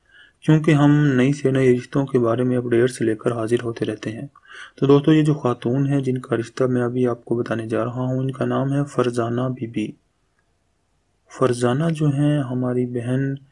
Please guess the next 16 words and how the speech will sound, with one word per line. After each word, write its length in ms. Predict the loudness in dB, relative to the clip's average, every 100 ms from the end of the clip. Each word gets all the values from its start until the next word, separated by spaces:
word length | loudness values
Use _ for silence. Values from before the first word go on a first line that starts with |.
| _ _ _ 0
इनकी 600 | 0 0 0 2 0 -2 2
उम्र 220 | 4 2
इस 200 | 0 -6
वक्त 300 | -4 -4 -6
चवालीस 460 | -2 0 2 -2 -2
साल 240 | -4 -2
है, 100 | -4 -6
फ़ोर्टी 420 | -4 -4 -2 -6
फ़ोर 440 | -6 -4 -4 -4 -10
ईयर, 140 | -16 _ _ _ _ _ _ _ _ -20 _ _ _ _ -2
और 460 | 4 6 6 4 2
एक 340 | 4 4 2 -6
तलाक 500 | -2 -2 -2 -6 -8 -6
याफ्ता 440 | -6 -6 -6 -6
खातून 680 | -6 -8 -10 -10 -12 -10 -10 -8
हैं। 220 | -8 -8